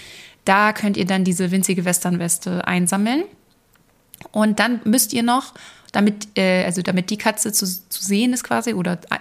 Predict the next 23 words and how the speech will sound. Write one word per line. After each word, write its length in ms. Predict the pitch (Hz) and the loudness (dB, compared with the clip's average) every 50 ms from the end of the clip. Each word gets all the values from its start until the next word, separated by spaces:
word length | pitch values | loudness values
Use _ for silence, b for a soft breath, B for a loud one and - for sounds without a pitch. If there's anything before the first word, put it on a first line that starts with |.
| - - - | -4 -4 -2
einzutauschen 580 | 202 220 240 - - - 233 240 247 - 247 | -2 -2 -2 -4 -2 0 0 0 2 0 -4
ist, 280 | - - - - - - | -4 -4 -6 -8 -6 -4
sehen 180 | 196 190 190 | -2 -2 -2
könnt 180 | 185 - 180 175 | 0 -2 -2 -4
ihr 60 | 180 | -4
sie 120 | 180 202 - | -4 -4 -6
auch 100 | - 180 | -6 -6
so 120 | - 226 | -8 -8
schon, 240 | - - 247 247 247 B B B B B B B B B | -6 -4 -6 -6 -6 B B B B B B B B B
müsst 220 | - 226 220 - - | -2 0 0 0 0
ihr 100 | - - | 0 2
ein 180 | 196 202 208 202 | 2 2 2 2
verlorenes 580 | - 208 190 190 208 226 226 226 208 208 - | 2 0 2 2 2 2 4 2 2 2 0
Pferd, 460 | - - 208 202 202 196 196 196 - - | 2 2 4 4 6 4 4 0 -2 -4
äh, 200 | 175 170 175 170 | -2 -2 -2 0
bei 240 | 170 175 175 185 - | -2 -2 -2 -2 -2
euch 140 | 175 - - | -4 -4 -4
haben. 260 | 190 180 175 175 180 | -4 -4 -2 -2 -4
Also 180 | 185 180 185 | -2 -2 -2
müsst 180 | 180 185 185 - | -2 -2 0 0
ihr 80 | 202 202 | 0 0
eins 160 | 185 175 - | 0 0 0
einsammeln 600 | - 220 240 254 247 247 240 240 240 240 247 247 | -2 -2 -2 0 0 0 0 2 0 0 -2 -4